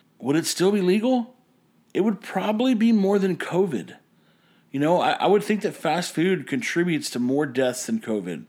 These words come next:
And just look at the difference in reactions.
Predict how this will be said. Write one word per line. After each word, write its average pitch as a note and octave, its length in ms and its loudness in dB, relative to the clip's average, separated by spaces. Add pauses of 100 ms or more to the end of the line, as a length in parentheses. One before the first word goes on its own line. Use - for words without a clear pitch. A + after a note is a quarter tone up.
(800)
And D3 140 -2
just D3+ 220 -6
look G#3+ 440 0
at C3 140 -6
the A#2 100 -2
difference C#3+ 640 -6
in A#2+ 200 -4
reactions. G2 920 -4